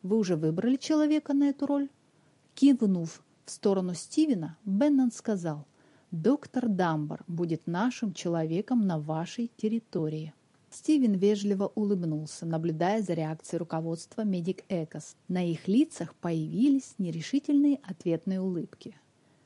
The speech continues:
"Что ж, с этим мы разобрались", подытожил Беннон. "Итак, остался один главный вопрос. Есть ли у нас основания считать, что мы достигли соглашения?"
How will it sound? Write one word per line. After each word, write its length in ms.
"Что 400
ж, 160
с 160
этим 320
мы 120
разобрались", 920
подытожил 600
Беннон. 480
"Итак, 560
остался 640
один 400
главный 400
вопрос. 640
Есть 400
ли 60
у 80
нас 280
основания 600
считать, 500
что 180
мы 140
достигли 560
соглашения?" 880